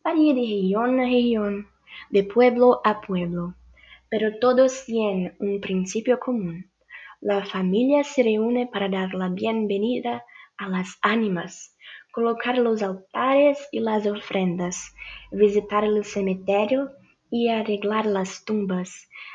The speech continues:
asistir a los oficios religiosos, despedir a los visitantes y sentarse a la mesa para compartir los alimentos. Una película que yo recomiendo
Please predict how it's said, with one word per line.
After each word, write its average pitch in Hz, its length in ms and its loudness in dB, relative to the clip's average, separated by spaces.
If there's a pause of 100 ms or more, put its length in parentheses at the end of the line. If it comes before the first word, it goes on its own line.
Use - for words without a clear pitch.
asistir 233 440 2
a 247 60 6
los 226 200 2
oficios 254 560 2
religiosos, 214 1040 0 (280)
despedir 220 540 2
a 254 40 2
los 233 200 0
visitantes 214 840 -4 (280)
y 254 60 -4
sentarse 233 600 -2
a 226 60 -2
la 226 160 0
mesa 190 440 -2 (380)
para 220 220 0
compartir 226 540 -2
los 196 200 -2
alimentos. - 840 -4 (2250)
Una 208 240 -4
película 214 520 -6
que 233 140 -10
yo 226 60 -4
recomiendo 214 960 -4